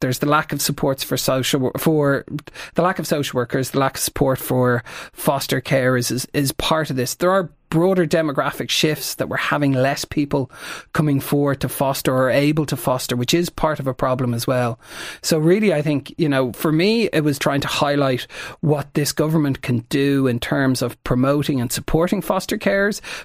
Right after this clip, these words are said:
But I think it's also very important to have a conversation about it,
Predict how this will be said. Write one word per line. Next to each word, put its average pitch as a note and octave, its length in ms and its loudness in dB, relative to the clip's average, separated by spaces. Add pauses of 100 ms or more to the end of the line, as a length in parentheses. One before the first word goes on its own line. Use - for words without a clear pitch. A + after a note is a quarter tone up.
But E3+ 80 4
I F3+ 40 4
think G3+ 120 4
it's G3 100 0
also F#3+ 240 0
very D3+ 240 2
important C#3+ 380 -2
to - 80 -6
have D3 600 0 (420)
a D3 100 0
conversation E3+ 880 2
about A#2+ 280 0
it, - 140 -8